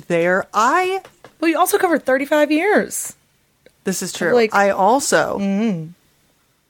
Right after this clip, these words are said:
Speaker 1: used J store.
Speaker 2: <gasps> Shout out to J store, hashtag sponsor.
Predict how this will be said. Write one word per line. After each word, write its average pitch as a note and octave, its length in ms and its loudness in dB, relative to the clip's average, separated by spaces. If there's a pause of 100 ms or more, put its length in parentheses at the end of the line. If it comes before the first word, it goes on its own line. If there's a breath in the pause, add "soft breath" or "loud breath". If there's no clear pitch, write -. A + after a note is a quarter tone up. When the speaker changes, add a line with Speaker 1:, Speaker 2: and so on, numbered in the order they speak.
(280)
Speaker 1:
used F3+ 480 -2
J E3+ 260 4
store. - 460 -4
Speaker 2:
<gasps> - 1900 -2
Shout D4 300 2
out D4+ 100 2
to C#4 100 -4
J A3 240 0
store, A3 400 0
hashtag A#3+ 460 0
sponsor. G#3 880 0